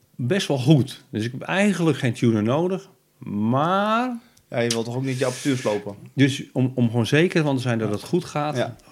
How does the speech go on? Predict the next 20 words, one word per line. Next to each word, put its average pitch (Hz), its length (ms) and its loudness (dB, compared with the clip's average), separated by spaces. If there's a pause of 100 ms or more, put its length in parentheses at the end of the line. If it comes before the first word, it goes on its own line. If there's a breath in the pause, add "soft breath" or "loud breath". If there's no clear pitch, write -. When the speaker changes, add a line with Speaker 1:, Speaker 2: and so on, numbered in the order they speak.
(120)
Speaker 1:
tune 175 220 2
je 160 80 6
hem 143 80 4
gewoon 127 180 0
eventjes 120 440 -4
op 110 220 -4
de 101 80 -4
band 127 380 0
waar 107 160 -4
je 92 60 0
op 90 80 -6
zit. 156 440 -2
Nou, 151 360 -2
dan, 107 180 -2
dan, 104 240 -6
dan 107 120 -6
werkt 98 240 -6
hij 101 80 -10
goed. - 280 -2 (440 loud breath)
Eh, 110 260 0